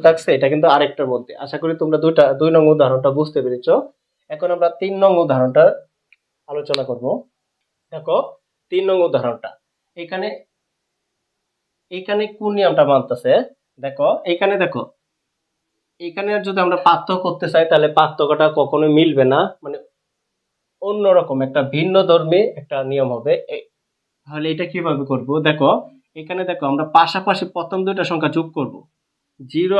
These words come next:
আর এক যোগ করে পরবর্তী সংখ্যাটা পাবো। তো জিরো আর এক যোগ করে আমরা পরবর্তী সংখ্যাটা পাইছি। তারপর আবার এক আর এক যোগ করে দেখো, আমরা এই পরবর্তী সংখ্যাটা পাবো। যেমন জিরো আর এক যোগ করলে আমরা পরবর্তী সংখ্যায় যে এটা পাই, এটা কত পাই? এক।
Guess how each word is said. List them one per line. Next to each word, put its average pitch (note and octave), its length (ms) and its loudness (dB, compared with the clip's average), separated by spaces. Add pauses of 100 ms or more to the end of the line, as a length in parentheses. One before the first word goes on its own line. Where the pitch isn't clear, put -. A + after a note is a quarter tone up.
আর F#3 80 4 (140)
এক D#3+ 60 0 (120)
যোগ F3+ 140 0 (120)
করে D#3+ 200 2 (880)
পরবর্তী G3+ 520 -6
সংখ্যাটা C#3+ 380 -2
পাবো। G2+ 200 -6 (220)
তো D3+ 60 -14 (300)
জিরো F#3 240 -2
আর G3 140 2
এক F#3 140 -2
যোগ F#3+ 160 -4
করে F3+ 140 0
আমরা D#3 220 4 (360)
পরবর্তী F#3 520 -10
সংখ্যাটা B2 320 -10
পাইছি। - 220 -16 (160)
তারপর E3+ 260 -8 (100)
আবার D#3+ 200 2 (340)
এক G3 140 -4
আর F#3+ 160 4
এক F3+ 140 -2
যোগ F#3 100 0 (120)
করে D3 200 -6 (320)
দেখো, D3+ 260 -10
আমরা D#3+ 140 -2 (100)
এই E3+ 60 2 (100)
পরবর্তী F#3+ 480 0
সংখ্যাটা C3+ 360 -2
পাবো। A#2 200 -6 (960)
যেমন D#3+ 200 -6 (100)
জিরো F#3 200 0
আর F#3+ 120 0
এক F#3+ 140 -2
যোগ F#3+ 160 -4
করলে F#3 200 0
আমরা E3+ 220 0
পরবর্তী F#3+ 420 0
সংখ্যায় D#3 280 0
যে D#3 120 0
এটা D3+ 160 2 (100)
পাই, G3+ 160 6 (380)
এটা D#3 120 -14 (100)
কত E3 120 -10 (100)
পাই? D3 140 -2 (120)
এক। - 80 -4